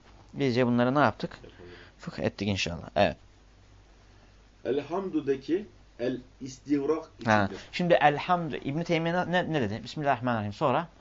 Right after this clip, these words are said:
Speaker 1: el,
Speaker 2: Elhamdülillah.
Speaker 1: e, elhamdülillahi Rabbil alemin. Bak ne dedi? Şimdi sen tabii Türkçesini okudun. Arapçası şöyle. Kitabına şöyle başladı. Bi-, daha biz hiç metne girmedik değil mi akideye şu an? Hep daha mukaddimedeyiz. Mukaddimede iki cümledir İbn-i Teymiye'nin. Diyor ki Bismillahirrahmanirrahim. Orayı bitirdik.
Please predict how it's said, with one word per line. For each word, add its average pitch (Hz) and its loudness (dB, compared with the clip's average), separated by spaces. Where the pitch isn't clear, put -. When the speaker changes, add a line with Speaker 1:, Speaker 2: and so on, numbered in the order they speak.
Speaker 1:
el, 139 8
Speaker 2:
Elhamdülillah. 120 2
Speaker 1:
e, - 6
elhamdülillahi 143 0
Rabbil 123 2
alemin. 104 4
Bak 104 0
ne 143 4
dedi? 160 -2
Şimdi 107 -2
sen 127 2
tabii 131 2
Türkçesini 147 0
okudun. 131 2
Arapçası 127 6
şöyle. 131 4
Kitabına 143 6
şöyle 107 4
başladı. 95 -4
Bi-, - -8
daha 147 8
biz 160 -4
hiç 208 -6
metne 151 0
girmedik 156 0
değil 220 0
mi - -
akideye 98 0
şu - -8
an? 92 -8
Hep 151 0
daha 160 10
mukaddimedeyiz. 139 0
Mukaddimede 190 8
iki 190 0
cümledir 113 2
İbn-i 98 -4
Teymiye'nin. 92 -6
Diyor 220 6
ki - -4
Bismillahirrahmanirrahim. 156 4
Orayı 151 6
bitirdik. - -2